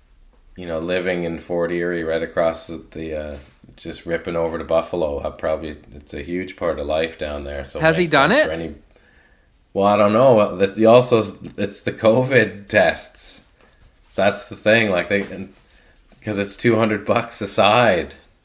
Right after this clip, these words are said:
Speaker 1: So you're
Speaker 2: Yeah.
Speaker 1: like, "Well, I'm going to dinner and I'm spending four hundred dollars in tests back and forth." So I don't know, like, uh, how that's,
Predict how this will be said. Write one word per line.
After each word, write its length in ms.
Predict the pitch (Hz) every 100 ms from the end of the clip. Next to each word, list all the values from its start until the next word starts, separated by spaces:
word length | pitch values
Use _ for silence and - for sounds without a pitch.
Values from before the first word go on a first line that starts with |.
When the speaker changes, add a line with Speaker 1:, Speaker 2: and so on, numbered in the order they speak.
| _ _ _ _ _ _ _
Speaker 1:
So 140 | - 110
you're 100 | 113
Speaker 2:
Yeah. 120 | 107
Speaker 1:
like, 80 | 104
"Well, 240 | 127 123
I'm 160 | 127 -
going 500 | 131 135 127 117 -
to 120 | -
dinner 460 | 101 117 113 120 143
and 120 | 160
I'm 120 | 127 117
spending 560 | - 107 120 110 104
four 420 | - - 104 104
hundred 220 | 107 107 104
dollars 840 | 101 98 104 123 110 113 - - - _ _ _ _ _ _ - - -
in 200 | 110 107
tests 680 | 117 107 120 - - - - _ -
back 300 | - 104 107 110
and 100 | 104
forth." 580 | - 98 120 143 - _ _ _ _ _ _ _
So 160 | - 123
I 80 |
don't 120 | 139 135
know, 240 | 123 131
like, 340 | 113 104 95 107
uh, 240 | 101 95
how 220 | 95 104
that's, 540 | 101 104 101 - -